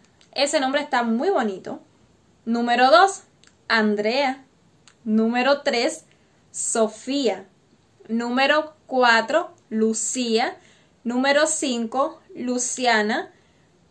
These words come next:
Número seis, Mía. Número siete, An-, Angela. Número ocho, Bella. Número nueve, Aitana. Número diez,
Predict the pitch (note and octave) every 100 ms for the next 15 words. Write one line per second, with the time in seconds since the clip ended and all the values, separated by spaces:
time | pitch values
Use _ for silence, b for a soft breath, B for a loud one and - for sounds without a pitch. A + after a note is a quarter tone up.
0 | - A#3+ C4 D4 E4+ E4+ - - C#4+ A#3
1 | A3+ D#4+ - - _ _ - B3 C4 B3
2 | A3+ B3+ G4 - _ _ - - A#3 A#3
3 | B3 C4+ D4+ D#4+ - C4+ A3+ G#3 A#3+ F#4+
4 | - b b b b A#3 A#3 A#3+ - -
5 | B3 A#3+ A3 A3+ A#3 D4+ G#4 - b b
6 | b _ A#3 C4 C#4 C#4+ C4+ C4 - A#3+
7 | A#3 A#3 A#3 D#4+ F#4 F#4+ - - A3 G#3
8 | B3 A3 A3 C4+ G4 - _ _ _ A#3+
9 | B3+ C#4+ C#4 C#4 C4+ A#3 A3 G#3+ G#3+ G#3+
10 | G#3+ C4+ G4 - _ - A#3 A#3+ - B3+
11 | A#3+ A3 A#3+ G4+ b b b b b _
12 | - A#3 B3 C4 C#4 C#4 C#4+ C#4 A3+ G#3
13 | A#3+ A#3+ A#3+ D#4+ G4